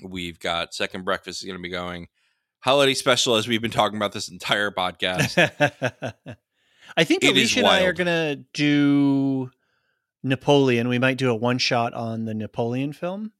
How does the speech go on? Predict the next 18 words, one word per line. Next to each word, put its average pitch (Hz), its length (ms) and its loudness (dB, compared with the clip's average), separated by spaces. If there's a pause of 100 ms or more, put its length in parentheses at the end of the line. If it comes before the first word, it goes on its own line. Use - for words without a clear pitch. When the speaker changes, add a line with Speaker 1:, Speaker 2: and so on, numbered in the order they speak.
(180)
Speaker 2:
I 127 40 -2
know 156 60 2
Speaker 1:
Okay, 110 200 -2
Speaker 2:
she 127 100 -8
Speaker 1:
cool. 92 100 -2
Speaker 2:
went, 85 200 -6
she's 131 160 -14
gonna 139 140 -12
see - 160 -14
that, 151 180 -12
so 131 160 -12
I 113 60 -10
think 123 200 -20
that'll 117 200 -8
be 123 120 -10
fun. 139 460 -10 (280)
Speaker 1:
Yeah. 85 280 -2 (140)
Speaker 2:
Um, 65 800 -12